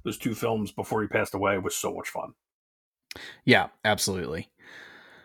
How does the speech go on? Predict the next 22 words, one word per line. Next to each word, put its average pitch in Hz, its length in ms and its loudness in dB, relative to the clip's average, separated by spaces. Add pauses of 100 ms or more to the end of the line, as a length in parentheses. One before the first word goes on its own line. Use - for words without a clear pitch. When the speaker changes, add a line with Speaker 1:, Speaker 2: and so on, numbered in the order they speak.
(380)
Speaker 2:
All 190 240 4
right. 196 680 0
Uh, 123 640 10
well, 131 360 6
time 135 380 6
for 131 380 8
our 113 520 10
number 110 400 8
threes, 117 640 6
and 117 380 10
you 127 160 12
had 131 160 8
kinda 131 240 8
referenced 131 480 4
this 123 200 6
one 131 200 6
earlier, 135 760 6
uh, 107 200 2
but 104 160 0
my 123 300 10
number 139 320 10
three 104 520 2